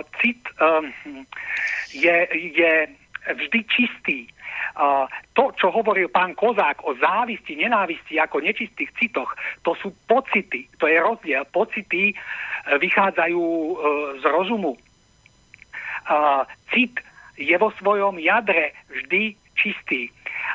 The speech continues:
A, eh, ak človek chce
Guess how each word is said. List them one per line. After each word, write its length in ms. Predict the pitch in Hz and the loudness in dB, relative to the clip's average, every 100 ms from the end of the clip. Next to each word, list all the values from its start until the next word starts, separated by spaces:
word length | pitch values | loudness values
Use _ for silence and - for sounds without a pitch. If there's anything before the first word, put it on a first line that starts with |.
| - - | -4 2
A, 280 | 147 139 131 | 4 4 0
eh, 1800 | - - - - - 151 147 147 143 139 135 135 135 135 135 139 135 131 - - - | -6 -14 -14 -8 -2 2 2 2 0 0 -2 -4 -10 -14 -14 -12 -14 -16 -20 -2 2
ak 160 | 170 - - _ | 2 0 -12 _
človek 340 | - 254 233 185 - | 2 2 2 -2 -6
chce 400 | - 262 247 160 | -2 2 2 0